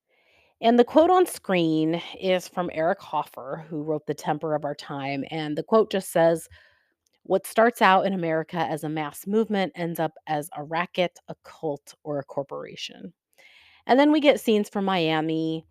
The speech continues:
the ocean, fancy hotel, people partying,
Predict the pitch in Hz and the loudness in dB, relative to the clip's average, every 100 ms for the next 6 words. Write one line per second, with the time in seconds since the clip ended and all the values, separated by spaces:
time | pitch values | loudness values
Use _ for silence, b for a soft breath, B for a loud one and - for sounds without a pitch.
0 | _ b b - - - 226 202 - 202 | _ b b -16 -6 0 0 0 -6 -4
1 | 190 185 185 180 180 175 165 - 143 _ | -2 -2 -2 -4 -6 -10 -14 -20 -20 _
2 | 175 156 - 151 165 151 - 247 220 214 | -4 -4 -4 -4 -4 -6 -2 2 4 2
3 | 202 - 165 - 147 - - 247 247 226 | 0 -2 -12 -12 -14 -14 -4 -2 0 -2
4 | 220 196 190 | -6 -6 -10